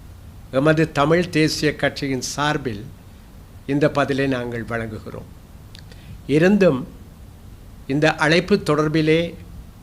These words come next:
உரிய தகுந்த முடிவினை எதிர்வரும் செவ்வாய்க்கிழமை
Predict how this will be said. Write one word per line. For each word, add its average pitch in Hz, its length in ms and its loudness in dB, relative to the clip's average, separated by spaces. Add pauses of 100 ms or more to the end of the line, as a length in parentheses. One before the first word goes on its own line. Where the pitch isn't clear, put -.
(200)
உரிய 202 720 4 (360)
தகுந்த 165 480 2
முடிவினை 143 600 0 (720)
எதிர்வரும் 160 520 4
செவ்வாய்க்கிழமை 156 1040 0